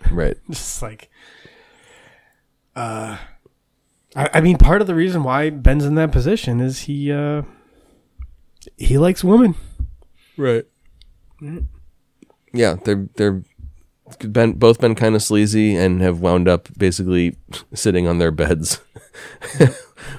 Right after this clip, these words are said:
Speaker 1: wi-, without any access to anything, just like they
Speaker 2: Like,
Speaker 1: were
Speaker 2: you
Speaker 1: when they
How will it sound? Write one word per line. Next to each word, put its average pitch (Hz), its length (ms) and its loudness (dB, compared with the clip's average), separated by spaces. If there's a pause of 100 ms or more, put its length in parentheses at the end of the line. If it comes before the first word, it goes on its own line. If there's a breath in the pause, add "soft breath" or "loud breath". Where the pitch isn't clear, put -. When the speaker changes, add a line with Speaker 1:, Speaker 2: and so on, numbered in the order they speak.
Speaker 1:
wi-, 101 280 2
without 95 320 4
any 90 240 4
access 85 380 -2
to - 80 -4
anything, 76 380 -4
just 80 180 -6
like 82 140 -2
they 78 100 -4
Speaker 2:
Like, 78 80 -4
Speaker 1:
were 76 80 -2
Speaker 2:
you - 40 2
Speaker 1:
when 147 80 2
they 147 60 6